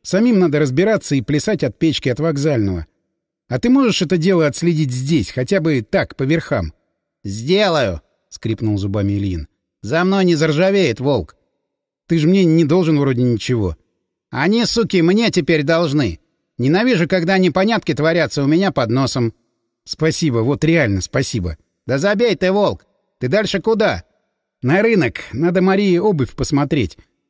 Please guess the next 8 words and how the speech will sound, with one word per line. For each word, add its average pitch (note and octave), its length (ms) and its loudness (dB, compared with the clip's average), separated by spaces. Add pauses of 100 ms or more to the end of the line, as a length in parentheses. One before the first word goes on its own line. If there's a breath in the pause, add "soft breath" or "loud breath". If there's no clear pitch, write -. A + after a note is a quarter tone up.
(220)
«Ага, C#3+ 580 2
если C#3 360 -2
денег D3 340 0
хватит. G#2+ 460 -6 (140)
Хорошая G3+ 380 -4
обувка G3 340 -2
тут E3+ 240 -4
недёшево, C#3 720 -2